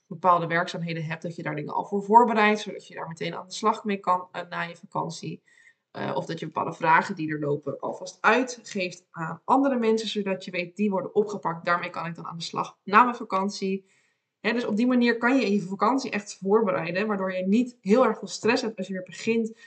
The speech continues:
omdat je zo achterloopt. Maar omdat je gewoon heel duidelijk hebt bijgehouden voor jezelf waar je staat, waar je mee bezig bent en ook eventueel dingen hebt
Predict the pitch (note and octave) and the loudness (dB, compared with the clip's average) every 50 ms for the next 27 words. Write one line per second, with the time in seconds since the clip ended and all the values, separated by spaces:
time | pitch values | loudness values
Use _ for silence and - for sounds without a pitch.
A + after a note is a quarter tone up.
0 | _ _ _ - G#3+ A3 G#3+ G3+ F3+ F#3 F#3 - - - E3 - - - E3 D#3 | _ _ _ 2 4 4 4 2 0 -2 -4 -4 2 2 2 2 2 -4 -6 -4
1 | D3+ D3 F3+ B3+ C4 - - _ - - - _ _ - A#3 A#3 A3+ A3 G#3+ - | -2 -2 -2 -2 -4 -8 -16 _ -20 -20 -20 _ _ -2 0 2 2 2 0 0
2 | G#3 G#3 - E3+ F3 F3+ F3+ F#3 F#3 F3+ F#3 F#3+ F#3 E3+ F#3+ F#3 F#3 F#3+ F#3 - | -6 -8 -6 0 2 2 2 0 -2 -6 -6 -6 -2 0 2 2 2 0 -2 -6
3 | F#3 - - - - _ _ _ _ - F3+ F#3+ A3 A3 G3 G3 F#3 F3+ F3+ - | -10 -12 -12 -18 -20 _ _ _ _ -4 -2 -2 -2 0 0 0 0 -2 -2 -4
4 | F3+ F3+ F3 - F3 E3 F3 E3 - E3 F3 F3+ F3 E3+ E3 - _ - - - | -10 -14 -10 -6 -6 -6 -6 -6 -6 -6 -4 -4 -4 -6 -8 -12 _ -20 -20 -20
5 | _ _ _ _ - - - A3+ A3+ A#3+ B3 A#3 G3 F#3+ F#3 F#3 E3 E3 F#3 G3+ | _ _ _ _ -12 -2 4 8 8 8 8 6 2 0 0 -2 0 4 4 4
6 | G#3 G3+ G3+ - F3+ F3+ F#3 F3+ - - - F3 F3+ - - F3+ F3+ - _ E3+ | 4 4 0 0 0 0 0 -2 -8 -12 -12 -12 -10 -6 -4 -6 -6 -6 _ -14
7 | D#3 - - - - E3 D#3+ D#3 D#3+ D#3 D#3+ E3 - _ | -14 -12 -14 -12 -10 -8 -8 -8 -8 -10 -10 -12 -16 _